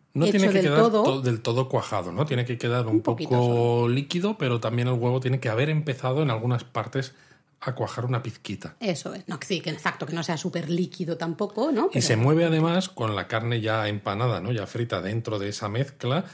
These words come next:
Speaker 1: ¿no? De la salsa, la cebolla y el huevo, precisamente para que partes de ese huevo y de la salsa también queden por encima de la carne, ¿no? Y la humedezcan un poco y, y le den ese saborcito rico, rico.
Speaker 2: Rico, rico.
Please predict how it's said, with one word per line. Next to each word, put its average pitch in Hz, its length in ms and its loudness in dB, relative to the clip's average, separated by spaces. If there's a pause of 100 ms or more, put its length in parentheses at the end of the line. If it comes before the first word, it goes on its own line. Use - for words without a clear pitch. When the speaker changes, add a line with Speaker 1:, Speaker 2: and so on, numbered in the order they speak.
(200)
Speaker 1:
¿no? 135 180 0
De 120 100 -2
la 95 100 -4
salsa, 98 500 -6
la 95 120 -4
cebolla 101 680 -6 (260)
y 120 80 -4
el 110 100 0
huevo, 135 360 0
precisamente 123 680 -2 (360)
para 101 200 -10
que - 120 -10
partes 139 500 -6
de 131 80 0
ese 127 220 -2
huevo 123 720 2
y 120 40 2
de 117 120 -2
la 113 100 -2
salsa 131 360 -2
también 120 360 0 (380)
queden 120 320 0
por 117 160 0
encima 107 400 -4
de 107 80 -2
la 95 160 -4
carne, 120 360 4
¿no? 117 240 2
Y 123 120 0
la 101 420 0
humedezcan 117 560 0
un 107 160 -4
poco 107 600 -2
y, 107 340 -6
y 143 160 -14
le 117 140 -4
den 107 160 -4
ese 107 180 -6
saborcito 104 600 -8
rico, 104 280 -8
rico. 107 300 -10
Speaker 2:
Rico, 156 400 -6
rico. 147 380 -12